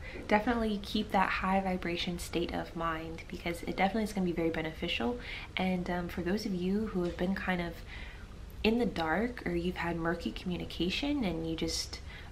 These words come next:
"Okay, what's the deal? What's going on? What's gonna happen?"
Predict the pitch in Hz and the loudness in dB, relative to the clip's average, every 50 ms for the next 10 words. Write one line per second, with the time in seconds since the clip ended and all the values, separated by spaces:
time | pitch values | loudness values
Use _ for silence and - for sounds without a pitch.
0 | - 185 180 196 190 185 185 185 - 170 165 175 175 - - - - - - 160 | -2 0 2 4 4 4 2 2 0 2 4 4 4 4 0 -6 -4 -4 -2 0
1 | 208 214 240 240 247 247 226 190 180 - - 160 160 160 160 165 196 233 247 247 | 2 4 6 6 6 6 6 4 0 0 -2 -2 0 0 0 0 2 2 2 2
2 | 247 208 180 185 - 165 160 160 156 - 190 196 - 240 240 240 247 254 | 2 2 0 -2 -2 -4 -4 -2 -2 -2 -4 -2 0 0 0 2 0 -2